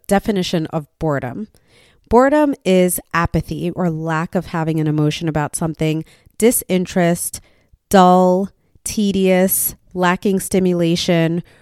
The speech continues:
wanting to be able to do something, but not being able to engage in a satisfying way.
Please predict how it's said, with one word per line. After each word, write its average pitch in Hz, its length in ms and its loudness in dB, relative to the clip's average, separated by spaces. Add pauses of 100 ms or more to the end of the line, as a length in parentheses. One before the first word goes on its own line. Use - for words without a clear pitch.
(500)
wanting 196 540 -2
to - 120 -2
be 208 320 0
able 196 380 2
to - 180 -4
do 202 220 2
something, 220 500 -2
but 190 180 0
not 175 460 -2 (540)
being 185 340 2
able 175 320 -2
to 185 220 -2
engage 160 500 -2
in 170 140 -6
a 165 80 -2
satisfying 156 840 -4
way. 147 380 -6